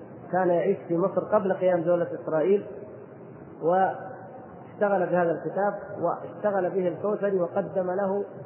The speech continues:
وأثنى بهذا، على هذا الكتاب في صفات الله، والمؤلف يهودي، لكن المهم إنه فيلسوف يجيب كلام ينقض كلام الحشوية،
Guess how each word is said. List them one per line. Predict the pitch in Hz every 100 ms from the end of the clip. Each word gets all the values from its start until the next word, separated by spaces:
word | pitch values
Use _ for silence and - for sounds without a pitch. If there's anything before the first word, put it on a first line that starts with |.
| - - - -
وأثنى | 147 175 175 - 175 170 175 180 170 - 151
بهذا، | 156 180 160 139
على | 107 165
هذا | 170 180
الكتاب | 147 139 127 110 - - - - - - -
في | 170
صفات | - 175 214 190
الله، | 165 156 - - - - - -
والمؤلف | 175 202 185 226 240 196
يهودي، | 190 202 175 - - - - - - - - - - - -
لكن | 170 170
المهم | 190 180 220 208
إنه | 196
فيلسوف | 180 175 170 196 220 - - - - - - - - - - - - - - - -
يجيب | 143 160 180 170
كلام | 165 202 208 - - - - - -
ينقض | 165 226 220 202 175
كلام | 185 185 202 185
الحشوية، | 165 165 - 165 170 165